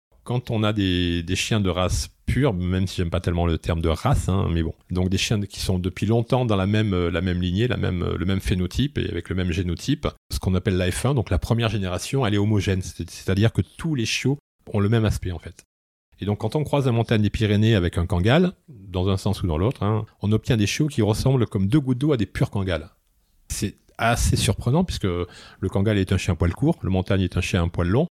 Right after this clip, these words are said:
donc on s'attendrait à avoir des chiens, euh, bah, avec un peu de poil, et pas du tout en fait. On a vraiment des chiots qui ressemblent à, vraiment à des purs Kangals et qui ont un comportement, on va dire, beaucoup plus facile en fait que le pur Kangal en fait. Le Kangal pur, il est très indépendant, il a quasiment pas besoin de, de l'homme, hein.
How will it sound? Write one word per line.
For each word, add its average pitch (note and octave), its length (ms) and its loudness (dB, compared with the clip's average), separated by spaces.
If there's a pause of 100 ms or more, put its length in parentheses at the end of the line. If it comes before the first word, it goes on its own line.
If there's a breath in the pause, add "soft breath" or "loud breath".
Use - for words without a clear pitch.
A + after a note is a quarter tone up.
donc F2+ 220 -6
on F2 40 -4
s'attendrait G2 480 -2
à F#2+ 60 2
avoir G2 180 0
des F#2 120 0
chiens, G#2+ 320 -2
euh, E2 500 -2
bah, E2 140 -6
avec E2 160 -6
un E2+ 60 -4
peu F#2 100 -4
de E2+ 60 -6
poil, D#3+ 300 2 (280 loud breath)
et F#2+ 80 -6
pas D3 120 -2
du A2+ 140 0
tout B2 160 -2
en A2 40 0
fait. - 220 -4
On F#2+ 120 0
a F#2+ 80 2
vraiment B2 320 2
des F#2+ 120 -2
chiots B2 260 -2
qui G#2 120 -6
ressemblent F#2+ 380 0
à, - 20 0
vraiment G2+ 280 0
à F2+ 40 0
des E2 120 -4
purs - 280 -4
Kangals F#2 420 0 (280)
et C3+ 280 4
qui - 180 -2
ont A#2 80 4
un A#2 60 2
comportement, B2 760 2
on C#3 40 4
va A#2 100 4
dire, A#2 180 2
beaucoup B2+ 320 -2
plus A#2+ 520 0
facile - 600 0
en A#2 60 0
fait C#3 140 -2
que A2 120 -2
le G2+ 80 0
pur - 280 -4
Kangal G2 300 0
en E2+ 80 -2
fait. - 220 -8 (300 loud breath)
Le F#2+ 100 -2
Kangal A2 420 0
pur, D3 260 0
il G#2 120 0
est F#2+ 100 -4
très D3+ 220 0
indépendant, G#2 520 -2 (100)
il G2+ 120 -4
a F#2 40 -4
quasiment G#2+ 360 0
pas G#2 140 0
besoin F#2 420 0
de, E2 300 -2
de E2 120 -2
l'homme, G2+ 220 4
hein. C#3+ 140 2